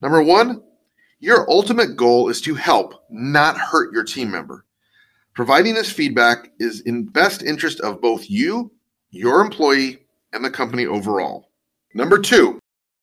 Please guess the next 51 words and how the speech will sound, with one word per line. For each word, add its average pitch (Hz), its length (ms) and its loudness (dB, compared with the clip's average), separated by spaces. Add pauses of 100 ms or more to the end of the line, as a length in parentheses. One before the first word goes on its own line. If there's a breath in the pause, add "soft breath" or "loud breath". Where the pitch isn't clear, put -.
(140)
your 160 120 0
team 247 280 -2
member 135 320 2
ultimately 151 520 2
will 135 280 4
appreciate 139 560 0
the 120 100 -4
honesty. 101 540 -4 (340)
They 107 140 -2
may 139 200 2
be 143 200 0
unaware 190 440 4
of 170 60 2
their 156 140 2
performance 123 500 -4
gap, 110 280 0 (100)
and 107 120 -8
hearing 196 320 0
the 196 60 -2
feedback 127 540 -2
is 113 100 -10
gonna 120 160 -2
help 135 220 -4
them 139 160 -2
take 120 220 -4
steps 135 440 -4
to 117 260 -10
correct 123 560 -2
and 131 120 0
improvement. 240 580 -4
I 120 60 -10
mean, 127 100 -6
ultimately, 165 380 -4
they 151 180 2
wanna 202 200 2
be 101 100 -8
successful - 580 -4
as 101 140 -8
well. 127 300 2 (380)
So 123 260 2
if - 100 -2
they 180 100 6
are 208 160 4
falling 139 360 4
short 190 420 0
and 107 100 -2
they 113 60 0
aren't 123 220 4
aware 117 280 4
of 180 80 2
it, 214 120 -2